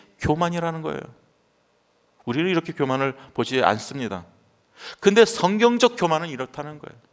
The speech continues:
여러분, 저는 교만을 두 가지로 봅니다.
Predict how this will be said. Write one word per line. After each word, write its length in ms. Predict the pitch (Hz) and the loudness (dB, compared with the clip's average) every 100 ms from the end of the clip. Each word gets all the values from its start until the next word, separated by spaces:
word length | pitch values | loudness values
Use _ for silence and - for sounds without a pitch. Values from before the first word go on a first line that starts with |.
| _ _ _ _ _ _ _ _ _ _ _ _ _ _ _ _ _ _ _ _ _ _ _ _ _ _ - - | _ _ _ _ _ _ _ _ _ _ _ _ _ _ _ _ _ _ _ _ _ _ _ _ _ _ -20 0
여러분, 140 | 202 | 2
저는 240 | 208 180 202 | 4 4 4
교만을 340 | 143 156 185 | 2 2 2
두 140 | 180 147 | 0 2
가지로 280 | 156 147 | 2 2
봅니다. 400 | 127 120 110 90 | -2 -4 -8 -12